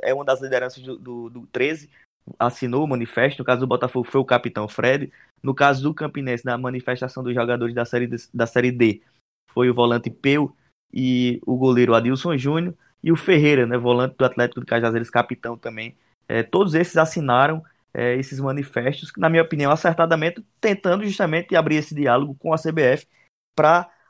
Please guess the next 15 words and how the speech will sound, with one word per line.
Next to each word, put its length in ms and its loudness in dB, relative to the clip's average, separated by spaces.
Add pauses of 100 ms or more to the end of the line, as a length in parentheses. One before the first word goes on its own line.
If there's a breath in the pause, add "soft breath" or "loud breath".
as 220 -6
séries 320 -6
que 100 -10
realmente 440 -6
precisam 680 -6
mais 260 0
de 60 -6
recursos, 480 -6
que 140 -8
os 100 -8
clubes 340 0
precisam 440 -2
mais 200 4
de 80 -4
recursos. 460 -2